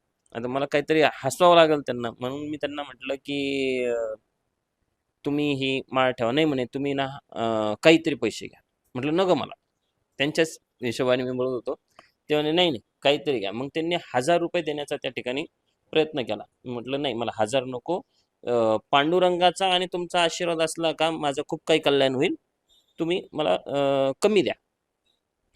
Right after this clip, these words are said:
कमी म्हटल्यानंतर त्यांनी पाचशेच नोट दिली. म्हटलं, "पाचशे बी नको." मग त्यांच्या तिथे जे नोटा पडलेल्या होत्या, अ, श-, दहाची दोन, तर मी त्यातून दोन नोटा घेतल्या. म्हटलं, "ही आजीकडनं, ही आजोबाकडनं,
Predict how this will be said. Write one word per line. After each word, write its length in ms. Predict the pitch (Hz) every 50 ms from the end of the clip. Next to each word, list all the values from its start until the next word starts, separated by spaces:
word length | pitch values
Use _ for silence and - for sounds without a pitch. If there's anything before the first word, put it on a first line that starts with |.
| _ -
कमी 180 | - 165 196 208
म्हटल्यानंतर 420 | 196 175 180 190 190 196 185 190
त्यांनी 180 | 185 202 196 208
पाचशेच 320 | - 220 220 - - - -
नोट 160 | 147 127 113
दिली. 180 | 107 98 - - _ _ _ -
म्हटलं, 180 | 151 156 180 180 180 - -
"पाचशे 320 | - 196 190 - - 240 220
बी 120 | 190 185
नको." 240 | 147 110 95 - - - _ _ _ _ _ _ _ _ _ -
मग 120 | 135 139 135 -
त्यांच्या 280 | 147 143 143 139 156 139
तिथे 480 | - 143 - 156 151 139 - - 151
जे 140 | 120 123 131
नोटा 280 | 123 123 127 127 - 139
पडलेल्या 360 | - 143 131 139 147 143 139
होत्या, 240 | 123 - 123 120 110
अ, 260 | - - 101 107 107 107
श-, 160 | - - 123 110 107 107 104 101
दहाची 640 | 101 107 120 117 117 131 120 120 - - 131 127 117 - _ _ -
दोन, 280 | 117 120 131 113 92
तर 420 | - _ _ _ _ _ _ - 120
मी 100 | 117 120
त्यातून 380 | 113 127 117 - 131 131 123
दोन 260 | 120 127 131 135 135 127
नोटा 220 | 123 120 123 123
घेतल्या. 340 | 120 113 - - 104 120 143
म्हटलं, 240 | 135 123 113 117 120
"ही 140 | 120 127 - -
आजीकडनं, 680 | 113 120 123 123 135 156 127 113 104 104 117 156 311 - _ _ _ _ _ - -
ही 60 | 147
आजोबाकडनं, 840 | - 113 127 135 139 160 147 139 120 107 - 113 110 101 117 277